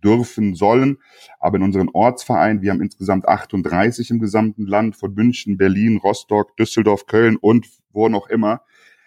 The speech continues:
ähm, eine Multikulti-Gesellschaft. Das heißt, wir sind ein jüdischer Sportverein, ja, aber wir leben international. Das heißt, ob du Muslime bist, Christ bist, keine Religion zuge-,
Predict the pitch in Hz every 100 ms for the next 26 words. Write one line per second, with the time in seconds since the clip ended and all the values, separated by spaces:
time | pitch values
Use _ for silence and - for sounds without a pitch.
0 | _ - 110 110 110 - 90 98 110 107
1 | 120 120 - 143 139 87 73 69 67 55
2 | - _ - - 90 101 101 - 92 82
3 | 104 123 - 90 85 76 80 110 117 104
4 | - - 98 101 - - 90 120 131 73
5 | 82 104 196 - _ _ _ - 95 92
6 | 95 90 98 117 117 113 113 _ _ _
7 | _ 104 104 104 95 92 - 90 95 67
8 | - 78 - 87 90 - _ 95 - 95
9 | 92 92 - 107 117 98 95 - - 120
10 | 120 - 98 92 - _ _ _ _ _
11 | _ _ - 117 135 127 113 101 101 101
12 | 98 101 98 98